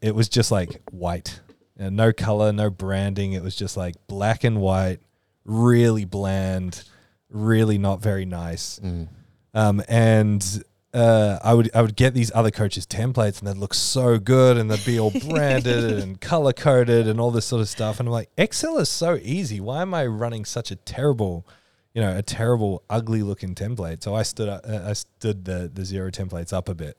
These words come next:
Speaker 1: um, you know, colorized them and add some logos and, and stuff like that.
Speaker 3: Made them fancy.
Speaker 1: Um, I, I definitely think, you know, having a, a presentable program, especially for a new client, is really important.
Speaker 3: Mm-hmm.
Speaker 2: Mm.
Speaker 1: Um,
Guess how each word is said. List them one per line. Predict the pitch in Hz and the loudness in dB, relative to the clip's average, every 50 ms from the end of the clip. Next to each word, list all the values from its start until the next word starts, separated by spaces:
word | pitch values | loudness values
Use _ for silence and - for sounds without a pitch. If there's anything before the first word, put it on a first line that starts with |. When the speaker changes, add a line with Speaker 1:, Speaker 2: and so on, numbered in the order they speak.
| _ _ _ _ _ _ _ _ | _ _ _ _ _ _ _ _
Speaker 1:
um, | 104 92 87 85 82 78 76 - _ _ _ _ _ - | -14 -12 -10 -10 -12 -14 -16 -20 _ _ _ _ _ -12
you | 92 | -10
know, | 82 82 | -10 -10
colorized | - - - 95 87 82 85 85 85 85 - | -10 -10 -8 -8 -6 -6 -6 -8 -8 -8 -10
them | - 87 82 80 | -12 -14 -14 -16
and | 80 76 71 _ _ - | -18 -20 -20 _ _ -10
add | 95 87 82 | -10 -10 -8
some | - 87 85 | -8 -10 -8
logos | 82 85 82 80 82 82 82 80 78 | -8 -6 -6 -6 -6 -8 -8 -8 -10
and, | 73 69 - | -12 -12 -10
and | 90 90 - | -10 -10 -8
stuff | - - 90 87 - | -8 -8 -8 -8 -8
like | 85 82 - | -8 -10 -8
that. | - 85 78 73 - - - | -8 -8 -8 -10 -12 -14 -12
Speaker 3:
Made | - 202 202 185 | -10 -8 -6 -4
them | 190 190 | -6 -6
fancy. | - 196 190 185 190 - - 208 208 196 | -6 -6 -6 -6 -6 -8 -8 -10 -8 -6
Speaker 1:
Um, | 185 185 170 | -6 -4 -2
I, | - 147 175 - - | 0 0 0 2 2
I | 302 | 0
definitely | - - 339 - - 226 139 127 120 110 | 2 4 2 2 2 2 4 4 4 4
think, | - - 113 104 95 - | 4 2 2 0 0 -2
you | 107 | -2
know, | 98 92 | -2 0
having | 95 98 131 110 107 101 98 | 2 2 2 2 2 0 0
a, | 92 90 - | -2 -2 -2
a | - 101 | -4 -4
presentable | - - 110 98 92 92 110 120 127 - 107 92 87 80 | -2 0 -2 -2 -2 -2 -2 -2 -2 -2 -2 -4 -4 -6
program, | - - 131 131 127 104 104 92 90 90 | -4 0 2 2 2 2 0 -2 -2 -2
especially | 110 - - - 214 - - 180 143 | -4 -2 0 0 0 2 2 0 -2
for | - - 120 | -2 -2 -4
a | 107 | -4
new | 101 107 127 131 107 | -2 0 0 0 0
client, | - - 110 110 120 110 95 87 78 | -2 -2 -2 0 0 0 -2 -4 -4
is | - 104 117 | -6 -4 -2
really | 151 160 107 127 | -2 -2 -2 -2
important. | 160 151 - - 139 127 107 104 98 202 | -4 -8 -8 -4 -4 -2 -2 -2 -2 -4
Speaker 3:
Mm-hmm. | 180 175 180 98 98 92 87 82 | -6 -6 -6 -6 -6 -6 -6 -8
Speaker 2:
Mm. | 82 98 - - _ _ _ _ _ - | -12 -14 -18 -20 _ _ _ _ _ -6
Speaker 1:
Um, | 104 95 90 85 80 80 - | -4 -4 -4 -4 -6 -8 -10